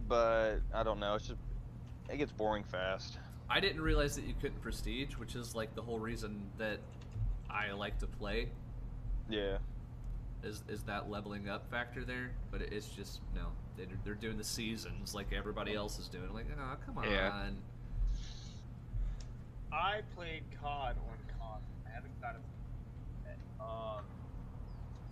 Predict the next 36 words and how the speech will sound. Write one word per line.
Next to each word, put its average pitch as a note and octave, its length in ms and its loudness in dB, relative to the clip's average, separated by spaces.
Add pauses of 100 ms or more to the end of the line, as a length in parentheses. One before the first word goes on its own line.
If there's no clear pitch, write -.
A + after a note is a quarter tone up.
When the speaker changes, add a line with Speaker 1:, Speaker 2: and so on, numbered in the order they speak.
(120)
Speaker 1:
No, A#2+ 120 10
I A#2+ 100 10
got B2 140 6
Speaker 4:
I A2 40 0
Speaker 1:
mine A2 160 8
on G2+ 120 6
PlayStation. G2 640 2 (480)
Speaker 4:
I D3+ 200 0
grinded C3+ 580 -4
a - 60 -6 (140)
little - 140 -6
bit - 200 -8 (180)
too B2 80 -8 (140)
hard - 160 -8 (760)
on - 100 -2
that C3 280 -2
game, A#2+ 240 -6 (280)
and A#2 100 -6
I G#2 80 -4
burnt B2 240 -6
myself B2+ 400 -6 (120)
out. F2+ 180 -8 (400)
Speaker 2:
Yeah, G2+ 240 -2 (120)
Speaker 4:
Um, - 40 -6
Speaker 2:
same. G#2 360 -4
Speaker 1:
Mm. G2+ 480 -2 (160)
Speaker 4:
I C#3+ 80 0
was D#3 180 -6
max D#3 300 -2
level D3+ 220 -4
in C#3+ 60 -8
the C3+ 140 -10
first C3 280 -6
season. B2 280 -8 (320)
Max C3+ 360 0
level, - 420 -2